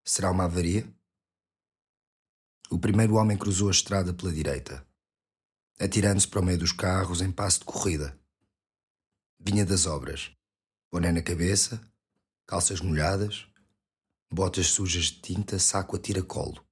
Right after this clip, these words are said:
Não demorámos mais do que alguns segundos a entender que o autocarro parara no meio da estrada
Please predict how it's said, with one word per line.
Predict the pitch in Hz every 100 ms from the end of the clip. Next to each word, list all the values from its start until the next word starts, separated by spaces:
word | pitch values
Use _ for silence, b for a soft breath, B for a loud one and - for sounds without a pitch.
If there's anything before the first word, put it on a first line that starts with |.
| _ _ _ _ _ _ _ _ _ _ _ _ _ _ -
Não | 104 117
demorámos | 113 110 107 98
mais | 107 110 98
do |
que | -
alguns | 104 92 95 90
segundos | - 95 95 87
a |
entender | 90 87 85 80 85 78
que | 92
o |
autocarro | 85 82 85 90 80
parara | - 92 92
no | 95
meio | 92 95 95
da |
estrada | 92 - 101 90 80 69 67